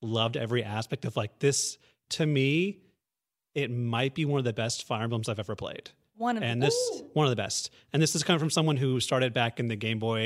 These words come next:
Speaker 1: era, or the Game Boy Advance era, and really loved, uh, Path of Radiance and Radiant Dawn.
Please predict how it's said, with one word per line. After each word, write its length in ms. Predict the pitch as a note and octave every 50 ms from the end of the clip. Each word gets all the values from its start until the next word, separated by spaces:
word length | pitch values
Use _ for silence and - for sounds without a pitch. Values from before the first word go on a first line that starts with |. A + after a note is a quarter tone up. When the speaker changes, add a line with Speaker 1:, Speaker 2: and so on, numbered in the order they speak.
| A2 G#2+ G#2+
Speaker 1:
era, 380 | A2 A2 A2 A2 A2 A2 A2 -
or 40 | A2+
the 140 | A2 A#2 -
Game 120 | A#2+ A2+
Boy 100 | A2 A2+
Advance 300 | G#2+ G#2 A2 G#2+ G#2+ -
era, 380 | A#2+ A2 G#2+ G#2+ G#2+ G#2+ G#2+ - _ - _ _ _ -
and 240 | A#2 G#2+ G#2 G#2 A2
really 220 | C3 C#3+ C#3 C3+
loved, 400 | B2+ B2+ A#2+ A#2 A#2 G#2+ G#2 -
uh, 220 | A#2 A2 A2 G#2+ G#2
Path 240 | - - B2 - B2+
of 60 | A2+
Radiance 280 | A2+ G#2 A2+ A2 - -
and 80 | A2
Radiant 300 | G#2+ A2 G#2 G#2+ G#2 G2+
Dawn. 420 | G#2+ G#2 G#2+ G#2 G#2 G#2 G#2 G2+